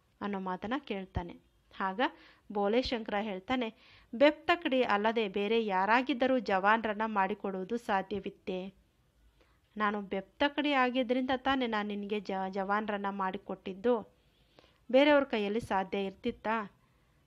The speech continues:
ಜವಾನರು ಆಡಿಕೊಂಡು ಸಾಲಾಗಿ ಕುಣಿಯುತ್ತಾರೆ ಅಂತ ಮಾತ್ರ ನಾನು ತಿಳಿದಿದ್ದೆ. ಆದರೆ ಇಲ್ಲಿ ನೋಡಿದರೆ ನಿನ್ನ ಜವಾನರು ಬೇರೆಯವರನ್ನ ಕೊಲ್ತಿದ್ದಾರೆ. ನಿನ್ನ ಜವಾನರಿಂದಾಗಿ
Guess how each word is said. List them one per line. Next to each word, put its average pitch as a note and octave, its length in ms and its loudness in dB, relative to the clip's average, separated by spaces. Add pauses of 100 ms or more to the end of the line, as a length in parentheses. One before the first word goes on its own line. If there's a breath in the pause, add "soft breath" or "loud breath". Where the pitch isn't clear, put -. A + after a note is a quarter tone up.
(120)
ಜವಾನರು C4+ 600 4
ಆಡಿಕೊಂಡು B3+ 680 2
ಸಾಲಾಗಿ A3+ 580 2
ಕುಣಿಯುತ್ತಾರೆ G#3+ 840 -2
ಅಂತ G3 320 -4
ಮಾತ್ರ A3+ 440 2
ನಾನು A#3 220 0
ತಿಳಿದಿದ್ದೆ. G#3+ 600 -6 (380 soft breath)
ಆದರೆ G3 840 0
ಇಲ್ಲಿ E4 260 4
ನೋಡಿದರೆ A#3 800 2 (100)
ನಿನ್ನ D4 220 6 (100)
ಜವಾನರು A#3 600 6
ಬೇರೆಯವರನ್ನ A3+ 760 2
ಕೊಲ್ತಿದ್ದಾರೆ. A3 960 -4 (420 soft breath)
ನಿನ್ನ D#4 240 4 (120)
ಜವಾನರಿಂದಾಗಿ A#3+ 1080 4